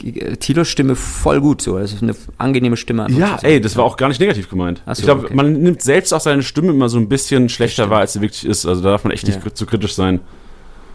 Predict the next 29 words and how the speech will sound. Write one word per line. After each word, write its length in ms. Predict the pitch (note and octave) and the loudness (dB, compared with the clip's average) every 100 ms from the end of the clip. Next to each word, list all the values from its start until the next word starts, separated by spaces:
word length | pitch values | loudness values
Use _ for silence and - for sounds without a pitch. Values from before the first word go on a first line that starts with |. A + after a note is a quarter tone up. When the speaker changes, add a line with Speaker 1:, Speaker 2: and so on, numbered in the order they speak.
| - - - | -12 -10 -6
Speaker 2:
Also, 440 | F#2 F#2 F#2 F#2 | -4 0 0 0
ähm, 260 | - F#2+ F#2+ | 2 2 4
aber 160 | G#2+ A#2+ | 4 4
wir 100 | B2 | 4
wollen 260 | D#3+ A3 | 4 4
mal 120 | F3 C3 | 4 2
auch 80 | C#3+ | 2
mal 180 | D#3+ | 2
hören, 220 | C#3+ F3 F3+ | 4 2 2
was 160 | D#3 | -2
Tiddy 220 | - F3 | -2 0
macht. 240 | E3 E3 - | 2 2 2
Also 240 | A#2+ C3 B2 - - - | 2 2 0 -12 -20 -8
zuerst 320 | - C3 F#3+ | -2 0 2
mal 100 | G3+ | 2
ist 80 | D3 | 0
es 60 | E3 | 0
ja 220 | E3+ D#3+ C#3+ - - - | 2 2 0 -8 -20 -12
Tag 420 | - C3+ D#3 - | -8 -6 -6 -6
drei, 320 | - - B2 F#3+ | -6 -2 2 2
glaub 320 | F3+ E3+ E3+ | 4 2 4
ich, 160 | E3+ | 2
jetzt 300 | D3 D#3 - | 2 0 0
nach 240 | C3+ C3 D3+ | 2 2 0
Stögers 800 | - - D3 E3+ E3 D#3 - - | -6 0 2 4 2 2 -2 -6
zweihundertneunundfünfzig 1300 | - B2 C#3 D#3+ D3 C3+ - A#2 B2+ A#2+ B2 - A2 | -2 0 2 2 2 0 0 2 2 0 -4 -4 -6
Punkten. 440 | - A2+ - - B2+ | 0 0 0 -2 -6
Speaker 1:
<laughs> 40 | - - - E3 - - - - | -10 -14 -12 -12 -10 -12 -12 -12
Ja. 240 | G#2+ G2 | -4 -2